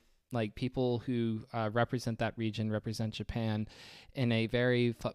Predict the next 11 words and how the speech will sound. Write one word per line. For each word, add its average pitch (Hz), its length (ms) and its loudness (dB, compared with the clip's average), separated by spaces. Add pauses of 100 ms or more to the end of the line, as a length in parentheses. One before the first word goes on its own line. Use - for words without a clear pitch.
public 120 320 -2
facing, 120 360 0
like, 117 220 2
it's - 240 2
always, 156 480 6
it's - 180 -6
always 143 280 8
cool, 123 400 2 (140)
especially 160 420 4
for 127 160 2
AMSA. 113 560 2